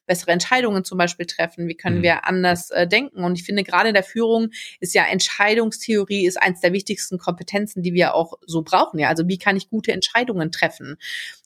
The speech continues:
Speaker 1: Und ich finde, dass dieses Buch, auch wenn es eigentlich gar nicht nur darüber, ähm, handelt, ähm,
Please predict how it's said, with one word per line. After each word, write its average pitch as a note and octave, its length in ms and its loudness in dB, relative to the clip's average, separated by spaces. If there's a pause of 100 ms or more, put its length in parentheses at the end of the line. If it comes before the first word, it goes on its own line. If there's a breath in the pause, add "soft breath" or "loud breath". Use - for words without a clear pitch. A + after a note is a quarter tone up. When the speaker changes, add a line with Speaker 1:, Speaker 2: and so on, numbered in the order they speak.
Speaker 1:
Und F#3+ 280 2
ich - 180 -2
finde, A#3 200 2
dass G#3 160 2
dieses B3 400 -2
Buch, D4 240 2
auch G#3 240 2
wenn A3+ 80 4
es G#3 60 -4
eigentlich G3 280 -2
gar F#3 160 4
nicht A3 180 0
nur G3+ 140 -2
darüber, F3 640 2
ähm, E3+ 340 -4 (120)
handelt, A#3 440 4 (560 loud breath)
ähm, F#3+ 520 0